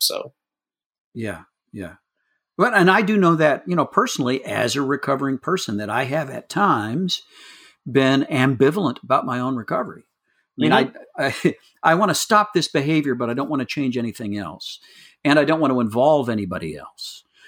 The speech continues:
Speaker 2: Uh, and my shame is such that, uh, I really wanna keep the process completely secret. And let's, uh, so that I can conquer this weakness or vulnerability, whatever it is, and then go on as though it never happened.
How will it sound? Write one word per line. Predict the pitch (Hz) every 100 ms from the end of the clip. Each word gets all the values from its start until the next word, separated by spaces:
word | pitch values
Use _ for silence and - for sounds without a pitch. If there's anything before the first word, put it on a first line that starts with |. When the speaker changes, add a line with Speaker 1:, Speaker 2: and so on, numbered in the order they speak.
| _ _ -
Speaker 2:
Uh, | 123 117 113 113 110 113 -
and | 123 117 120
my | 123 120
shame | 110 147 143 147 143 139 -
is | 127 113 107 101 -
such | - - 117 107 - 123
that, | 113 - -
uh, | 110 107 104 101 _ _ _ -
I | 123
really | 147 190
wanna | 156 139
keep | - 147 -
the | 113
process | - 127 117 117 95 - - -
completely | 113 - 143 135 120 104
secret. | - - 127 - 101 - - _ _ _ _ 127
And | 113 113
let's, | 127 - - -
uh, | 131 120 113 117
so | - 123
that | 113
I | 110
can | 104 98
conquer | - 151 160 175 151 143 143
this | 131 123 - - - - -
weakness | 127 131 123 123 -
or | 120
vulnerability, | 117 117 110 113 113 104
whatever | 107 110 107
it | 101
is, | 101
and | 101 107
then |
go | 107 107
on | 113 104
as | 117
though | 104
it | 101
never | 113 98
happened. | - 95 - 80